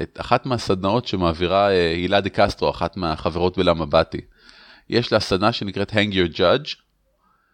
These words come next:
אה, תלו את השופט שלכם, וזה מדבר על כל הרעיון של איך להתמודד עם ביקורת פנימית שאנחנו נותנים לעצמנו,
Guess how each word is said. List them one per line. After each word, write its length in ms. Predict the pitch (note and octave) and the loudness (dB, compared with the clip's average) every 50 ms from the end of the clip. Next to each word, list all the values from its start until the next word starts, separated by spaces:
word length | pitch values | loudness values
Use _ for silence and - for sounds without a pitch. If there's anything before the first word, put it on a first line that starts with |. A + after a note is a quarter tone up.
| _ _ _ - | _ _ _ -10
אה, 380 | C#2+ D2 D2 D2+ D2+ D2+ D2+ D2+ D2+ D#2 D#2+ - - | -6 -4 -4 -2 -2 -4 -4 -6 -8 -10 -14 -12 -4
תלו 200 | - A2 G#2 G#2 | 0 4 4 4
את 100 | A2 - | 4 4
השופט 360 | F#2 - - - - F2 - | 0 -4 -4 -2 0 0 0
שלכם, 400 | - - - - - D3+ E3+ E3+ | 0 -2 -2 2 2 2 2 2
וזה 180 | D3 B2 G#2+ G#2+ | -2 -2 -2 -2
מדבר 440 | G#2 G2+ A2 G#2 G#2 D3+ F3+ F3+ D#3+ | 0 2 0 2 4 4 4 6 4
על 120 | C#3 B2+ | 4 2
כל 300 | A#2+ - - - D3+ E3+ | 2 -2 0 2 4 4
הרעיון 400 | E3 C#3+ C3+ B2+ A#2+ C3 C#3 C#3 | 4 4 4 4 4 4 0 0
של 160 | C3+ - - | -2 -6 -2
איך 160 | - A2+ - - | -2 -2 0 0
להתמודד 380 | C3+ A#2+ - G#2 G2+ G#2+ A#2 | -2 0 0 0 2 2 2
עם 140 | A#2+ A2 F2+ | 2 0 -2
ביקורת 400 | - - - - A#2+ B2 A#2+ - - | -4 -4 0 2 2 2 2 0 -2
פנימית 400 | - G2+ F#2 F#2+ G#2+ C#3 E3+ - | -4 -2 -2 0 -2 -4 -4 -4
שאנחנו 420 | - - F2 F#2+ G#2+ - - G#2+ | -2 -2 0 0 0 0 -2 -4
נותנים 460 | G#2 F#2+ F#2+ - G#2 G#2 G#2+ G#2+ G2+ - | -4 -4 -6 -2 -2 -2 0 -2 -2 0
לעצמנו, 600 | - F2 E2+ - - - G#2 F#2+ F2 E2 D2+ | 2 2 2 2 0 -2 0 0 0 0 -2